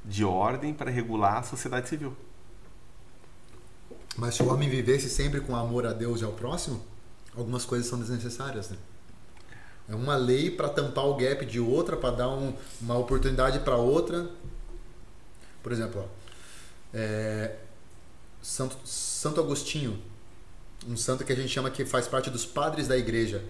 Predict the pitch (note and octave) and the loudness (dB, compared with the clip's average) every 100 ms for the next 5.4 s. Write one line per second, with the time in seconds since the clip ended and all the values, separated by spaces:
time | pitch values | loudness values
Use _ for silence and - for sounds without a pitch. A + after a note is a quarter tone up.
0 | - - - - - B2 C#3 C#3+ - C3 | -10 -10 -12 -12 -4 -2 2 4 4 4
1 | B2 - E3+ A3 - F3 D3+ F3+ F3 - | 0 2 2 2 0 -2 2 2 2 0
2 | F3+ - D3 D3 C#3+ C#3 C#3 A#2 D3+ E3+ | 0 0 0 0 2 2 2 2 4 4
3 | F3+ D3 C#3 C3 A#2 G#2+ A2+ A2 C3+ B2 | 6 6 6 4 2 0 -2 -4 -2 4
4 | A#2+ D#3+ F#3 E3 D#3+ D#3 C#3+ C#3+ C3 B2 | 4 6 6 8 6 8 4 2 2 0
5 | D#3 E3+ E3+ F3 | -2 0 0 -2